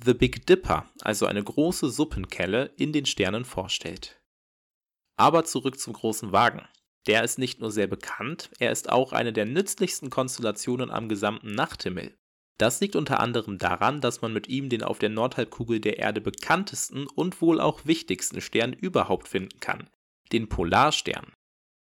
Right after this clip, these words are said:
Dieser ist, entgegen einer weit verbreiteten Vorstellung,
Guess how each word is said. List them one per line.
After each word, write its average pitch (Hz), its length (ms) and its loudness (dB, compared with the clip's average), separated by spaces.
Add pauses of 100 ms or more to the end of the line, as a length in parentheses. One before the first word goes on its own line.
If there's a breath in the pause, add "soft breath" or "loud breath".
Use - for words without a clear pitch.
(180)
Dieser 120 320 2
ist, - 460 2
entgegen 117 540 -2
einer 107 240 -2
weit 110 200 2
verbreiteten - 580 0
Vorstellung, 107 680 0